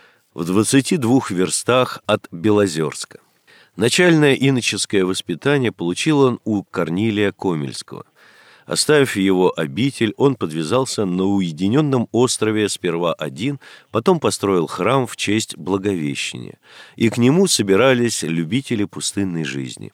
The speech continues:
Люди мирские думают о себе, что они крепки,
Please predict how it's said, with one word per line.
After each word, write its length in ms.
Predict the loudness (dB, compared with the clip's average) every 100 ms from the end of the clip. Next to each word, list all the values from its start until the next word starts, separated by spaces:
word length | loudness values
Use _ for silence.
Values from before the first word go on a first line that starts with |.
| _ _ _ -20 -20 -20 -4
Люди 340 | 0 2 2
мирские 640 | 2 2 0 0 2 2
думают 480 | 2 0 0 0 0
о 80 | -4
себе, 440 | -6 -2 0 0 -2 -20
что 240 | -10 0 2
они 300 | 2 0 0
крепки, 720 | -2 -6 -6 -6 -2 -2